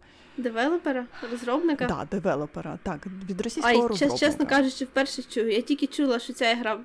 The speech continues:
Speaker 1: провалилася.
Speaker 2: Вона не провалилася, тому що є, перша частина і є друга частина, на хвилиночку.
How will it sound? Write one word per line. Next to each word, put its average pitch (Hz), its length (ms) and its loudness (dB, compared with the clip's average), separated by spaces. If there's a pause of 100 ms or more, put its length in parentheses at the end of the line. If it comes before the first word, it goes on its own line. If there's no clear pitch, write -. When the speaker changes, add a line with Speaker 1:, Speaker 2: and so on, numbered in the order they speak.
(120)
Speaker 1:
провалилася. 220 680 2 (340)
Speaker 2:
Вона 415 280 2
не 427 80 4
провалилася, 339 640 6
тому 254 260 4
що 262 180 2
є, 233 360 6
перша - 240 -2
частина 220 400 -2
і 214 60 0
є 208 120 2
друга 202 260 -2
частина, 165 380 -4
на 160 60 -4
хвилиночку. 156 720 -6